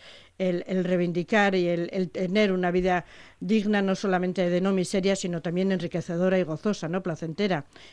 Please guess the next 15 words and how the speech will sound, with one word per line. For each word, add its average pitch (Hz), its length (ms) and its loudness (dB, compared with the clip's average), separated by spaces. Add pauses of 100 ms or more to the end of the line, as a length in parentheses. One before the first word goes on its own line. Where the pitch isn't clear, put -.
que 180 120 -4
son 202 140 -2
palabras 185 380 0
todavía 185 380 0
tabús 175 300 -2
para 170 220 -2
nuestro 160 240 -8
colectivo. 170 560 -2 (320)
Y 180 60 -2
hay 190 60 0
que 208 120 -2
organizarnos 180 720 -2
y - 20 0
hay 180 60 -4
que 185 260 -2